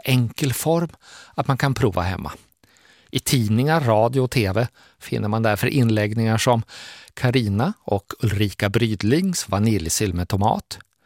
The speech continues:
Tarek Taylors Brantevik-sill på ostronskivling, men också Mattias Dahlgrens matjessill med pepparrot,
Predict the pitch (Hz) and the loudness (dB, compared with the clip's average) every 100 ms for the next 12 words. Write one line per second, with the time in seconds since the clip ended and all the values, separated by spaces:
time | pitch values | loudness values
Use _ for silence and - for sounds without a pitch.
0 | _ _ - 131 131 - 110 104 117 175 | _ _ -2 0 0 0 2 2 2 0
1 | - - 113 127 98 - 95 98 - - | -2 -2 0 2 0 0 0 0 2 2
2 | 131 175 - 127 135 - - 101 98 - | 2 2 0 0 0 0 0 -2 -2 -2
3 | 127 156 170 175 - - - 131 147 - | -2 0 0 0 -4 -18 -4 0 0 2
4 | - 208 - - - - - - 170 - | 2 2 0 -10 -14 -14 -10 -2 -2 0
5 | 185 - - 214 87 104 117 127 123 151 | 0 0 -2 0 0 -2 -2 0 -2 -2
6 | 120 - 98 107 92 98 - 120 - 147 | -2 -2 -2 -2 -2 -2 -2 -2 0 0
7 | 180 | 0